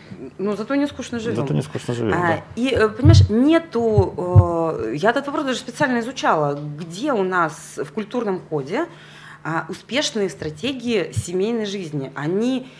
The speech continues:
Speaker 1: вот я даже, ну, при-, м, приходит ко мне на курс «Как выйти замуж», да, допустим. А, я говорю: «Девчонки, вот давайте так,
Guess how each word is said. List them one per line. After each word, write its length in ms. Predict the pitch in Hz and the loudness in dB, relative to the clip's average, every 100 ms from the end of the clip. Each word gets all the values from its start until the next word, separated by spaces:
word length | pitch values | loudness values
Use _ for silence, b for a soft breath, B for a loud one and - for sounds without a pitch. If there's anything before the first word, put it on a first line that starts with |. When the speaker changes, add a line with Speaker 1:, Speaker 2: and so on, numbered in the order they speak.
| B | B
Speaker 1:
вот 120 | 196 196 | -2 2
я 120 | 208 | 0
даже, 240 | 202 208 202 | 0 -2 -2
ну, 180 | 185 147 | -2 -4
при-, 200 | 156 160 | -6 -10
м, 500 | 160 135 123 123 139 | -10 -10 -8 -6 -6
приходит 300 | 185 277 185 | -4 -4 -2
ко 60 | 180 | -2
мне 120 | 165 | 0
на 120 | 156 | -2
курс 160 | 165 - | -4 -6
«Как 180 | 165 170 | -8 -10
выйти 160 | 156 | -10
замуж», 300 | 156 135 135 | -6 -6 -6
да, 140 | 143 175 | -8 -8
допустим. 400 | 175 151 - 139 B B B B B | -10 -12 -14 -16 B B B B B
А, 400 | 147 147 143 - | -2 0 0 2
я 120 | 175 | 2
говорю: 160 | 196 190 | 2 -2
«Девчонки, 280 | - 190 160 | -4 -6 -4
вот 80 | 180 | 0
давайте 220 | 220 214 | 0 0
так, 240 | 156 151 | -4 -4